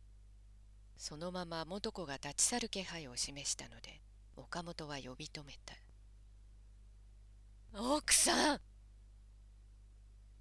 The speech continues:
岡本の顔がくしゃくしゃ歪んだ。岡本は元子を呼び止めるために左手を押さえるように突き出していた。その手が緩やかに戻って、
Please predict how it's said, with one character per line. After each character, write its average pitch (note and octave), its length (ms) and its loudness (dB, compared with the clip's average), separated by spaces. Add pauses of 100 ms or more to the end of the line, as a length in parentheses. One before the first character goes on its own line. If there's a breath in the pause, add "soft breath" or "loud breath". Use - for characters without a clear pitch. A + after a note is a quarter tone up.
(640)
岡 F#3+ 260 0
本 F#3 240 0
の E3+ 120 0
顔 D#3+ 260 -2
が C#3+ 200 -2
く - 140 -2
し - 120 6
ゃ G#3 60 -2
く - 80 -2
し - 140 2
ゃ C3 40 -4
歪 A2+ 140 -10
ん - 40 -16 (280)
だ。 - 180 -14 (1600)
岡 - 280 -4
本 F3+ 260 0
は D3+ 180 4
元 G#3+ 240 2
子 F#3 160 0
を D3+ 60 2
呼 C#3 140 0
び F#3+ 120 -2
止 G3+ 140 0
め F#3+ 100 0
る E3+ 120 -4
た C#3 120 -4
め C3 120 -6
に A#2+ 120 -8
左 G3+ 400 -2
手 G3 140 0
を F#3 80 2
押 F3+ 120 2
さ G#3 140 4
え G#3+ 60 2
る G3 120 0
よ C#3 120 -4
う B2 40 -4
に G#2+ 140 -8
突 - 140 4
き D#3+ 100 -2
出 C#3 140 -2
し - 140 2
て - 100 -8
い - 160 -12
た。 - 100 -10 (1400)
そ - 180 0
の E3 140 0
手 E3+ 120 2
が C#3 140 2
緩 C#3+ 260 2
や G#3 140 6
か F3 120 -2
に C3 120 -4
戻 B2+ 220 -4
っ - 40 -6
て、 - 400 -8